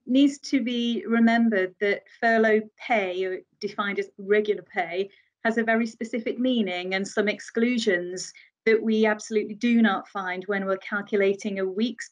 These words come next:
pay for the purpose of employee entitlements under the Employment Rights Act, including, for example, redundancy payments. For example, furlough pay excludes any payment which is conditional upon performance,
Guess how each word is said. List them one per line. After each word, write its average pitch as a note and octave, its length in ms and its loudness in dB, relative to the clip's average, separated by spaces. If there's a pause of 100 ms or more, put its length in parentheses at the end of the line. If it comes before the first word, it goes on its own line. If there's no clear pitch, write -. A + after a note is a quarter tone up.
pay E3+ 380 -6 (380)
for G#3+ 100 0
the G3+ 80 0
purpose G#3 460 0
of G3+ 160 0 (200)
employee G#3 540 0
entitlements G3 720 -6
under F#3+ 140 -10
the G3 100 -4
Employment G3 400 -6
Rights G3+ 420 0
Act, E3+ 280 -6
including, G3 480 -6
for F#3+ 80 -2
example, F3+ 440 -4
redundancy F3+ 680 -6 (100)
payments. E3 540 -20 (380)
For G#3+ 60 2
example, G#3 380 0
furlough G#3+ 460 4
pay G3+ 440 2
excludes G3 760 2
any F#3+ 180 -6
payment F#3+ 420 -6
which G3 220 2
is G3 120 0
conditional G3 500 -6
upon G3+ 320 -4
performance, G3+ 760 -2